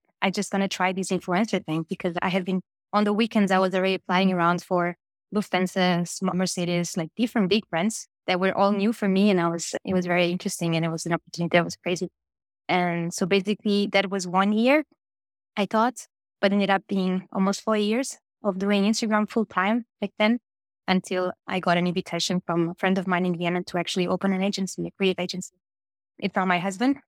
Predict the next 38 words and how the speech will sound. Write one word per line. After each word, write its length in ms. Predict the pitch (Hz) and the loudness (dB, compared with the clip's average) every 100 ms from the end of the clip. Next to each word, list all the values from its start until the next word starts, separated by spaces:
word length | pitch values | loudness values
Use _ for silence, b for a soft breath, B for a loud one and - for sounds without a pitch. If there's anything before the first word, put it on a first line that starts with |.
| - | -6
So 160 | 185 | -2
basically 440 | 185 185 190 202 180 | 0 0 -2 0 0
we 60 | |
met 300 | 180 180 - - _ - | 0 -2 -8 -20 _ -4
through 300 | 180 175 175 | 0 0 -2
working 360 | 180 190 220 208 | -2 0 2 0
together. 340 | 196 190 190 - _ _ _ - | 2 2 0 -2 _ _ _ -2
And, 400 | 180 175 170 170 170 214 | 0 2 0 -2 -6 0
and 300 | 185 180 175 | 0 0 -2
so 280 | 202 185 | -4 -2
I 100 | 185 | 0
started 280 | 185 196 185 | 0 0 0
the 60 | 180 | 0
agency 280 | 190 196 202 | -2 -2 -4
in 40 | |
two 80 | - | 0
thousand 260 | 185 180 | 0 0
sixteen. 520 | 180 190 - 240 269 294 _ _ _ _ _ | -2 -4 -4 0 0 0 _ _ _ _ _
And, 420 | 208 196 190 185 190 | 0 2 2 0 0
and 180 | 202 190 | 0 0
since 220 | 208 190 | 0 0
then 280 | - 175 180 - | 2 2 0 -2
I 80 | 180 | -4
have 160 | 180 | -2
been 160 | 170 170 | 0 0
working 320 | 165 - 160 | 0 -2 -2
in 200 | 160 160 - - - | 0 -2 -6 -12 -2
marketing, 460 | 170 165 - 170 - _ _ - | 0 0 -4 -6 -8 _ _ -6
advertisements. 640 | 170 - 156 - 160 - - _ - | -4 -2 -4 -2 -4 -6 -16 _ -6
We 60 | |
started 340 | 185 170 160 170 | -2 0 0 -2
with 400 | - 170 156 - - 190 170 | -2 0 0 -6 -6 -4 -2
basically 300 | 170 175 185 | -2 -2 -4
social 320 | 185 175 185 | -2 -2 -2
content, 460 | 185 180 185 180 - | 0 0 0 -2 -4
Instagram, 560 | 175 - 175 165 165 170 | -4 -2 0 2 0 0
other 160 | 180 170 | -2 -2
channels. 420 | - 165 175 - | 0 0 -2 -6